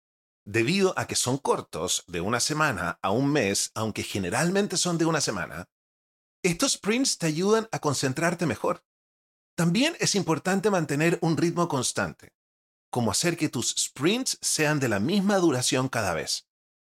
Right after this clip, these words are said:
Otra técnica súper útil son las reuniones diarias de pie. Son encuentros rápidos todos los días a la misma hora, donde cada uno responde tres preguntas. ¿Qué hiciste ayer para ayudar al equipo?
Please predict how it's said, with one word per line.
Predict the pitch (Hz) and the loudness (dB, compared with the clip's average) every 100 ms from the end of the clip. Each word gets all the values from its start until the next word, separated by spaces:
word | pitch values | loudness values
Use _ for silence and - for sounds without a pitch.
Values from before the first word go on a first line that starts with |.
| _ _ _ _ _ | _ _ _ _ _
Otra | - 190 196 | -2 0 0
técnica | 196 185 208 190 | 2 2 2 0
súper | 147 180 165 | 0 2 2
útil | 170 - 85 - - | 2 0 -8 -8 -6
son | - 165 | 0 2
las | 175 160 | 2 2
reuniones | 147 120 110 151 185 185 - | 0 0 0 2 2 0 -2
diarias | 98 101 160 196 214 160 | -4 0 2 2 -2 0
de | 127 | -2
pie. | 101 78 _ _ _ _ _ _ _ | -2 -6 _ _ _ _ _ _ _
Son | - 147 151 | -2 0 2
encuentros | 131 131 123 110 - | 0 -2 0 -2 0
rápidos | 170 165 92 78 - - | -2 -2 -4 -4 -4 -4
todos | - 202 | 2 4
los | 214 156 | 4 2
días | 175 170 180 - | 2 2 2 -2
a | 113 | -2
la | 95 | -2
misma | 101 247 196 196 | 0 2 4 4
hora, | 113 87 73 - _ _ _ - | 2 -2 -4 -8 _ _ _ -6
donde | 107 110 98 | 0 2 0
cada | - 170 190 | 0 2 4
uno | 165 180 190 - | 4 2 2 0
responde | 113 104 139 135 | -6 -2 -2 0
tres | 127 120 | 0 -2
preguntas. | - 92 82 - - - - _ _ _ _ _ _ _ | -2 -4 -4 -8 -14 -14 -14 _ _ _ _ _ _ _
¿Qué | - | 2
hiciste | 135 120 127 - 95 | 2 2 0 0 -2
ayer | 95 156 170 | 0 0 0
para | 127 117 | 0 0
ayudar | 107 98 95 87 | -2 0 0 0
al | 80 | -2
equipo? | - - - 82 - | -4 -6 -6 -10 -12